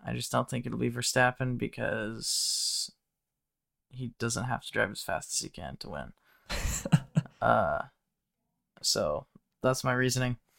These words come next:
Speaker 1: Uh, total different race winners.
Speaker 2: I think there's gonna be three this year, which, like I said, is half the amount that I thought in IndyCar.
Speaker 1: Okay. Uh, and I'm gonna say four, which is half the amount that I thought in IndyCar.
Speaker 2: Yep.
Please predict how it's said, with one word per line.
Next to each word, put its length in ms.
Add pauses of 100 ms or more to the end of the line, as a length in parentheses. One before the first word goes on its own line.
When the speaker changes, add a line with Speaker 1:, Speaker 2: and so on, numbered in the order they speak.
(420)
Speaker 1:
Uh, 220
total 320
different 420
race 320
winners. 600 (160)
Speaker 2:
I 100
think 220
there's 180
gonna 140
be 100
three 300
this 240
year, 320 (140)
which, 300
like 200
I 60
said, 280
is 200
half 340
the 80
amount 260 (140)
that 120
I 80
thought 300
in 60
IndyCar. 460 (1300)
Speaker 1:
Okay. 160 (880)
Uh, 240
and 100
I'm 60
gonna 100
say 200
four, 540
which 260
is 100
half 220
the 80
amount 180
that 100
I 120
thought 260
in 60
IndyCar. 500 (260)
Speaker 2:
Yep. 300